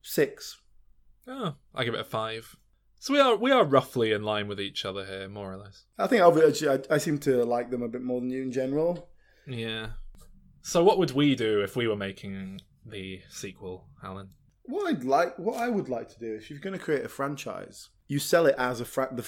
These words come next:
Speaker 1: the Mission Impossible is a franchise, and it's just a heist series, and every film
Speaker 2: Yeah.
Speaker 1: you can have a completely different cast, 'cause that's ultimately the concept. It's like the Impossible Missions Force. These are the people we need for this week's mission. And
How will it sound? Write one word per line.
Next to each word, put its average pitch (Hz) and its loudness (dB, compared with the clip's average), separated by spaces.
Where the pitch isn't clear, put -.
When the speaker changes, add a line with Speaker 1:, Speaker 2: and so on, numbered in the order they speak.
Speaker 1:
the 131 -4
Mission 156 0
Impossible 120 -6
is 107 -8
a 117 -8
franchise, 117 -8
and 147 -2
it's 156 -6
just - -4
a 143 2
heist - -6
series, 98 -8
and 131 0
every 160 4
film 185 4
Speaker 2:
Yeah. 151 4
Speaker 1:
you 143 0
can 156 -2
have 151 4
a 156 -2
completely 160 -2
different 139 -6
cast, - -10
'cause - -6
that's - -4
ultimately 151 -2
the 120 0
concept. 165 -4
It's 127 -6
like 123 -2
the 135 -2
Impossible 160 -2
Missions 147 -6
Force. 107 -6
These 156 0
are 151 -6
the 156 0
people 156 -2
we 127 0
need 143 -2
for 127 -6
this 135 -8
week's 131 -6
mission. 113 -8
And 143 0